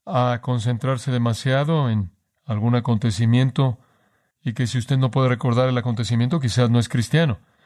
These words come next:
Un escritor contemporáneo dice, El único punto legítimo de certeza para nuestra salvación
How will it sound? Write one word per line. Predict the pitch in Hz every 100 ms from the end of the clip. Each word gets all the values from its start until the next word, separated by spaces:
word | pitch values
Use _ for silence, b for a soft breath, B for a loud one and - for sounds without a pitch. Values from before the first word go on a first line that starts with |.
| b b
Un | 123
escritor | 123 - 120 127
contemporáneo | 131 117 117 123 123 120
dice, | 123 113 123 107 b b b -
El | 120 120
único | 156 220 226 - 165 120
punto | 147 156 147 147
legítimo | 123 107 - 131 - 135 127 123
de | 117
certeza | 110 117 107 143 135 135
para | 123 113
nuestra | 110 107 120
salvación | 107 113 107 101 - 135 131